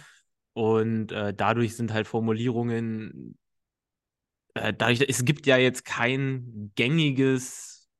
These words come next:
ähm, Vokabular in unserem Sport, ne? Also es ist halt so halb Denglisch, ein bisschen eingedeutscht, man kann's dann auch komplett auf Deutsch machen, dann versteht aber wieder keiner, was gemeint ist und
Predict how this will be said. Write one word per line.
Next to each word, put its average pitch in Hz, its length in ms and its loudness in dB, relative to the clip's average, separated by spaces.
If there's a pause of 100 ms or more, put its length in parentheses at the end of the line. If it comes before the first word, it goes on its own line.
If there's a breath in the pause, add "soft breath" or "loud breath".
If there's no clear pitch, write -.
(360)
ähm, 107 680 2
Vokabular 113 920 2
in 104 160 -6
unserem 110 280 0
Sport, 104 440 -6 (560 loud breath)
ne? 113 240 2 (240 loud breath)
Also 113 160 2
es 120 60 2
ist 120 80 4
halt 127 140 4
so 113 360 2 (400)
halb 123 480 -2
Denglisch, 147 680 2 (220)
ein 120 80 -14
bisschen 135 260 0
eingedeutscht, 143 880 0
man 120 120 -6
kann's 127 220 -2
dann 120 140 0
auch 120 100 -2
komplett 131 400 -4
auf 139 140 -2
Deutsch 151 320 -2
machen, 147 280 -2
dann 120 140 -6
versteht 131 340 -4
aber 131 200 -2
wieder 127 180 -2
keiner, 127 300 -4
was 117 160 -6
gemeint 117 360 -4
ist 147 420 -2
und 113 440 -2